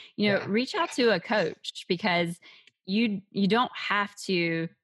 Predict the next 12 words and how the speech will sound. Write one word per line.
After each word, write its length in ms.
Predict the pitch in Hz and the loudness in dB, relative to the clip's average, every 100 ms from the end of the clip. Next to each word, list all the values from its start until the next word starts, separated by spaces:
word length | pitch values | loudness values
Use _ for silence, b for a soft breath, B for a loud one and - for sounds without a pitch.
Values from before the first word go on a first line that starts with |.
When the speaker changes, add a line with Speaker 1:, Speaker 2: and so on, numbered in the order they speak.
| _ _ _ _ _ _ | _ _ _ _ _ _
Speaker 1:
continue 880 | - 202 - 277 254 180 170 170 165 - 185 | 0 0 2 2 2 2 2 2 0 -4 -2
with 260 | 180 175 | 0 2
these 220 | 180 170 | 2 0
blocks 540 | 180 214 180 160 - - | 2 2 4 2 -2 -2
in 120 | 185 | 0
your 100 | 160 | 0
mind 360 | 160 156 160 165 | 0 2 0 0
that 80 | |
are 80 | 160 | -2
holding 360 | 160 156 160 156 | 0 0 0 0
you 80 | 156 | -2
back. 240 | 151 | -4